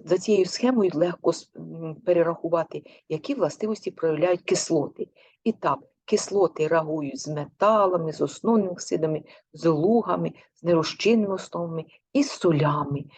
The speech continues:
Луги реагують з кислотними оксидами, з кислотами і з солями. Солі реагують з металами,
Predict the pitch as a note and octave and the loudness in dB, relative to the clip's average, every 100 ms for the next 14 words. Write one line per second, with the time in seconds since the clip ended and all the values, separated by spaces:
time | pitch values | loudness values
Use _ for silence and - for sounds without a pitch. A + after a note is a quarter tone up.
0 | - - - A3+ A#3+ D#3+ E3 F3+ D#3+ D#3 | -20 -20 -2 2 4 6 6 6 2 0
1 | C#3+ C3+ - _ - - - E3 G3 A#3 | -4 -6 -14 _ -8 -6 -2 2 4 4
2 | - F#3+ - F3+ E3+ D#3+ - D#3+ - - | -2 -10 -6 -4 -2 -4 -4 -4 -2 2
3 | F3+ G#3+ - F3 E3+ - _ _ - A3 | 4 4 0 -4 -6 -10 _ _ 0 2
4 | B3 - - F3+ D#3+ D3+ D3 D3 D3 _ | 2 -4 2 4 4 2 -2 -4 -10 _
5 | _ - A#3+ F3+ D#3+ D#3 D3+ D3+ C#3 - | _ 2 4 4 2 0 -2 -6 -8 -6
6 | E3+ A3+ - - D#3 E3 E3 D#3+ D#3+ D#3+ | 0 0 -2 -2 2 4 2 2 -2 -4
7 | E3 | -10